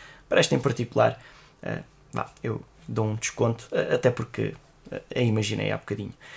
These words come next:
Portanto, então a ideia é, se nós temos alguns recursos que são úteis para os alunos e se nós já o temos, então não vale a pena deixá-los na gaveta, portanto vamos aproveitá-los ao máximo, de forma a que os nossos alunos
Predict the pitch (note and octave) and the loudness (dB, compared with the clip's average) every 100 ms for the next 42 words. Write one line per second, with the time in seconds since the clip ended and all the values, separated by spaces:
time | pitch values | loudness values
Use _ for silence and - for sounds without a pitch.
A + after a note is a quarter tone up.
0 | - - A2+ B2 C3 C#3+ C#3+ C3 C3+ C#3+ | -10 -2 2 4 8 10 10 10 10 10
1 | D3+ D#3 - - - - B2+ C3 C#3 C3+ | 6 2 -8 -8 0 6 8 8 6 6
2 | B2+ B2 B2+ B2 - - A2+ A2 - - | 8 8 4 0 -6 -6 -4 -4 -6 -4
3 | - B2 B2+ A#2+ A2+ A2+ A2+ G#2 A2+ A#2+ | 2 4 4 2 0 0 0 0 2 2
4 | B2 - C3 C3+ C3 A2 - A2+ C3 - | 2 4 6 6 4 0 0 -2 -2 -6
5 | - - - - - F3 E3 D3+ C3 A#2+ | -10 -18 -12 0 4 6 6 6 4 2
6 | B2 A#2+ A#2 A#2+ A2 G#2+ A2+ - C#3 - | 2 2 2 2 0 0 0 -2 -8 -12
7 | - - - _ - A#2+ A2+ B2+ B2 A#2+ | -20 -20 -20 _ -2 0 4 6 6 2
8 | A#2 A2+ A2 A2+ A2 G#2 G2 A2 B2 B2+ | 2 2 4 4 4 0 4 6 6 4
9 | A#2+ - - - - _ _ _ - - | 0 -2 -18 -20 -20 _ _ _ -8 -8
10 | - - C3+ B2+ B2+ B2 B2+ A2 A#2 B2 | -8 6 10 10 10 6 0 2 6 6
11 | - - A2 A2+ A#2 - | 4 2 2 2 0 -6